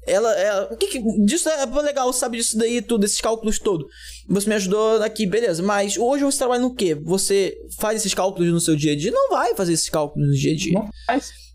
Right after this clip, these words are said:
Speaker 2: Aí o que
Speaker 1: ligado?
Speaker 2: que acontece? O cara forma, isso aí eu falo, cara, não é só com base na, na, na minha faculdade que eu estudo, não.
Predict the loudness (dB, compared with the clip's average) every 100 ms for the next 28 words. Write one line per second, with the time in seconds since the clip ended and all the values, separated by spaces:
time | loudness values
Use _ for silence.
0 | -20 -4 -2 0 -2 0 0 2 2 0
1 | 2 4 4 4 4 4 4 0 -2 _
2 | _ _ _ _ _ _ 2 2 2 2
3 | 2 2 4 4 2 2 2 2 2 2
4 | 4 2 0 2 4 4 2 2 2 4
5 | 2 4 2 2 0 2 2 2 2 2
6 | 0 2 4 4